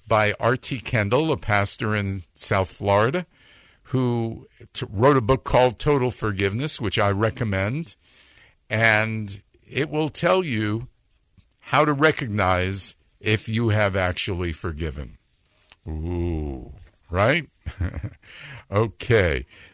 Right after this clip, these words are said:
So let me just mention once again, if you are going to invite somebody to our Holy Day services,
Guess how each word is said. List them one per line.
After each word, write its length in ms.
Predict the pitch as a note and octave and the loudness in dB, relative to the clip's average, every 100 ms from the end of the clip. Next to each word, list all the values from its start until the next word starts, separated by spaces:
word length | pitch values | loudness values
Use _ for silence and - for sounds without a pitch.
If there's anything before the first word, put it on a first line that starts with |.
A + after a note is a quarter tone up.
| - | -8
So 580 | - - B2+ A2+ A2 G#2+ | -4 2 4 4 2 -6
let 220 | A#2 C3+ | -4 -2
me 100 | D3+ | 0
just 300 | C#3 C3+ A#2+ | 0 0 0
mention 480 | C3+ C3+ C#3 - C#3 | 0 0 0 0 0
once 320 | A#2+ C3+ G#2 | 2 2 0
again, 560 | B2+ F#2 B2 C3+ D3+ D#3 | -2 0 2 2 0 -4
if 340 | - G#2+ G2+ - | -4 -4 -4 -6
you 240 | A2 B2+ | -6 -2
are 80 | A#2+ | -2
going 340 | G#2 A#2+ C3 A#2+ | -2 -2 -2 -4
to 140 | A#2+ | -6
invite 480 | G2 F2+ F2 G#2+ A#2+ | -6 -4 0 0 0
somebody 540 | - C3+ A#2+ B2 C#3 | -4 -4 -2 -2 -4
to 300 | C#3+ - G2 | -8 -6 -2
our 180 | F#2 F2 | 0 0
Holy 320 | D#2 B2+ A#2+ | 0 -2 -4
Day 220 | A2+ A2 | -4 -4
services, 880 | A2+ - A#2+ A#2 A#2+ - C3+ C3+ C3+ | -4 -6 -6 -6 -6 -6 -6 -8 -10